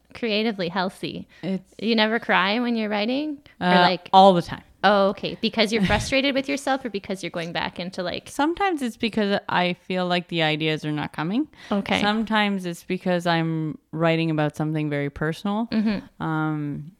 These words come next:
Speaker 2: my grandfather was a big part of my life. He passed away a year
Speaker 1: Mm-hmm.
Speaker 2: ago. And,
Speaker 1: Yeah, that's a big
Speaker 2: um,
Speaker 1: loss.
Speaker 2: that's a huge, um, that happens to be a huge part of my writing. Um, and so then when I write about that, it gets me really
Speaker 1: Emotional.
Speaker 2: really sad.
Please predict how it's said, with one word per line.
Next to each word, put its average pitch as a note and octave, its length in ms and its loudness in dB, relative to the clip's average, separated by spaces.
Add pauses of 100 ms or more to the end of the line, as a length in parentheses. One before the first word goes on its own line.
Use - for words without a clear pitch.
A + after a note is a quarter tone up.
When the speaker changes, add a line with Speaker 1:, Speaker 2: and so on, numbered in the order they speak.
(340)
Speaker 2:
my F#3 180 2
grandfather F3 580 0
was D#3 220 -4
a D3+ 60 -8
big D#3 400 -8
part D#3+ 220 -2
of D#3 80 -2
my D#3 140 0
life. E3 300 -2
He E3+ 120 -10
passed D3+ 380 -6
away D3+ 280 2
a - 20 4
year F#3+ 240 4
Speaker 1:
Mm-hmm. F#3+ 140 2
Speaker 2:
ago. G3 200 2
And, F3+ 120 0
Speaker 1:
Yeah, E3+ 160 4
that's - 280 -4
a E3+ 220 -4
big - 120 -2
Speaker 2:
um, - 40 -2
Speaker 1:
loss. - 480 -6
Speaker 2:
that's E3 420 2
a E3+ 40 4
huge, F3 720 0 (300)
um, E3 140 -2
that D#3+ 180 0
happens E3+ 400 -6
to - 80 -16
be E3+ 140 -2
a D#3 40 -4
huge E3+ 480 -4 (540)
part F3 260 0
of E3 140 -2
my D#3 200 -2
writing. D3 420 -4 (120)
Um, E3 460 -4
and E3+ 120 -6
so F#3+ 200 0
then G3+ 220 2
when F3+ 120 -2
I E3+ 80 0
write E3 220 2
about D3+ 240 0
that, D#3 240 2
it - 40 -20
gets - 280 -4
me D3 320 -2 (260)
really D#3 260 4
Speaker 1:
Emotional. E3+ 640 -2
Speaker 2:
really F#3 280 4
sad. D#3+ 500 -2